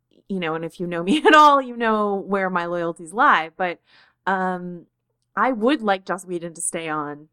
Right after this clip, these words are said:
and help in whatever capacity. Marvel gets criticized for being too,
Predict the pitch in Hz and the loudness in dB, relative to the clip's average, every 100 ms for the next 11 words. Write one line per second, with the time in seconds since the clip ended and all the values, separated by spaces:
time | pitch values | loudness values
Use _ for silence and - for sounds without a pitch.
0 | _ 165 160 151 151 - - _ _ _ | _ -10 -8 -10 -12 -12 -14 _ _ _
1 | - - 170 170 170 170 156 156 - 160 | -12 -6 -4 -4 -6 -4 -4 -6 -8 -10
2 | 139 - 170 160 _ _ - _ 202 214 | -10 -14 -18 -20 _ _ -20 _ 2 4
3 | 226 240 233 - - 247 233 220 208 202 | 4 -2 -6 -10 -10 -8 -4 0 0 0
4 | 220 214 - _ _ 190 185 175 190 185 | -4 -10 -16 _ _ -2 -2 -2 -8 -8
5 | 185 180 - 190 185 180 180 180 | -8 -6 -6 -2 0 0 -2 -6